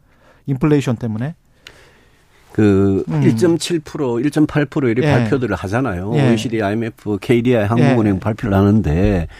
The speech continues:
Speaker 2: 그거 전부 다 실질로 기준으로 일단 발표를 하고
Speaker 1: 예.
Speaker 2: 있죠. 근데 경제가 지금과 같은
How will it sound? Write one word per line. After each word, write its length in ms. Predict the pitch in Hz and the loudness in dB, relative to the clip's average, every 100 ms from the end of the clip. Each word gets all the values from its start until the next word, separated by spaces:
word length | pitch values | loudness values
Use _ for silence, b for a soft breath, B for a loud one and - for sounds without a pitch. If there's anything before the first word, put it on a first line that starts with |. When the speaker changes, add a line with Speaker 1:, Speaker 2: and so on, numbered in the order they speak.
| B | B
Speaker 2:
그거 200 | B - 123 | B 0 2
전부 260 | 147 139 | 2 2
다 80 | 107 | 2
실질로 880 | - 170 - 160 147 135 107 80 71 | 0 -2 2 4 4 4 4 2 0
기준으로 540 | - 87 95 87 69 | -2 0 2 2 0
일단 360 | 69 101 120 95 | 0 2 2 2
발표를 480 | - 90 - 87 92 | 0 -2 -2 -2 0
하고 160 | 95 | 2
Speaker 1:
예. 160 | 151 135 | 2 2
Speaker 2:
있죠. 280 | 117 127 151 B B B B B B B B _ | 2 0 -6 B B B B B B B B _
근데 220 | - 196 | -6 -4
경제가 840 | 104 - 104 143 226 135 104 101 90 | -4 -2 -2 -2 -6 -6 -6 -6 -8
지금과 1160 | - 156 165 151 - _ _ _ _ - 107 | -6 -4 -2 -4 -6 _ _ _ _ -12 -6
같은 460 | 101 98 - 92 85 | -6 -6 -8 -8 -10